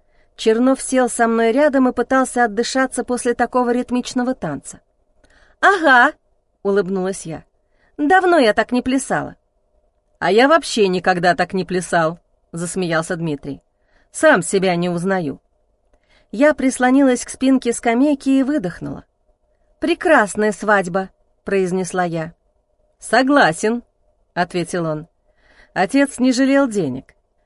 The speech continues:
Сделал все так, как хотела его невеста».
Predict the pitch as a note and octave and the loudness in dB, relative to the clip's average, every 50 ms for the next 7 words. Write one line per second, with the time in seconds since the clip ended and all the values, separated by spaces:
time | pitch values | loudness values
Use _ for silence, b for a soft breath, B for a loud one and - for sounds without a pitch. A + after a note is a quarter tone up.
0 | _ _ _ - E3 F3+ F3+ F3 F#3 C4 C4 B3 A#3 A3+ G#3+ - - A#3 A#3 - | _ _ _ -6 -6 -4 -4 0 0 2 2 4 2 2 0 0 0 -2 0 2
1 | - D#4 D4 - - - G3 G3+ - - - G#3+ G#3+ - C4+ C#4 C#4 C#4 C#4+ C#4+ | 2 0 0 0 0 -2 -2 -2 0 0 0 0 0 0 0 2 2 2 2 2
2 | C4+ C#4+ D4 D#4 D#4+ B3+ D#3 C#3 C#3+ - - D#3+ D#3 D#3+ | 2 0 0 0 0 -2 -2 -4 -6 -6 -6 -4 -6 -6